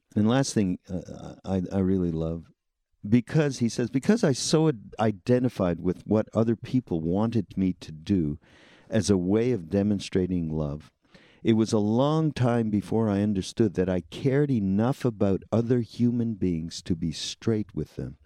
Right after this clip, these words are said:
And that straightness could be love. And I could say no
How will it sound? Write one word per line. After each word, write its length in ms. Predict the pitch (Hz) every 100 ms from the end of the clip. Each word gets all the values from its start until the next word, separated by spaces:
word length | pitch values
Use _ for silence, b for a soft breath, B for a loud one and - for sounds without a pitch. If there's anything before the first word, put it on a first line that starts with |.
| B B B B B B
And 200 | - 95
that 180 | 110 135
straightness 640 | - - 113 113 87 85 -
could 260 | - 95
be 140 | 87 85
love. 600 | 82 90 82 71 85 _ _ _ b b b
And 160 | - 95
I 140 | 107
could 240 | 123 123 101
say 340 | - 117 101
no 640 | 92 104 117 117 76 -